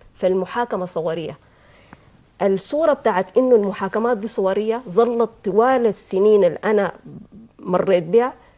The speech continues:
بتخليني أفكر إني أدرس القانون عشان أعرف وين العدالة، وين الخرق، وين ال-، يعني الحاجات دي حصلت ليه. وقد كان، ومن ضمن الحاجات اللي أنا اهتميت بها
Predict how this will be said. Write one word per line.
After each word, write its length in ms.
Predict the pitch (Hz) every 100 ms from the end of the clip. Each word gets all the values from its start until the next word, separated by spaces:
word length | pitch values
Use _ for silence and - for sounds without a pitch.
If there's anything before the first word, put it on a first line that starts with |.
| _
بتخليني 640 | 180 - 196 196 202 233 - _ -
أفكر 500 | - 277 269 220 156
إني 220 | 202 185
أدرس 280 | 185 185 180
القانون 460 | 160 160 165 170 156 _ _ _ _ -
عشان 280 | - 175 202 -
أعرف 360 | 247 240 233 214
وين 240 | 240 247
العدالة، 580 | 208 160 170 175 165 156 - - _
وين 320 | 202 220 240 220
الخرق، 520 | 180 - 196 - -
وين 340 | 190 226 240 220
ال-، 220 | 185 165 - - -
يعني 300 | 160 165 175
الحاجات 440 | 180 208 196 196
دي 120 | 175 208
حصلت 460 | 214 185 180 -
ليه. 200 | 175 175 - _ _ - _ -
وقد 260 | 190 190 180
كان، 440 | - 226 240 285 - -
ومن 480 | 180 165 180 175 175
ضمن 240 | 302 359
الحاجات 500 | 294 - 233 240 240
اللي 200 | 214 190
أنا 120 | 214 208
اهتميت 580 | 190 - 190 180 180
بها 400 | 220 226 214 247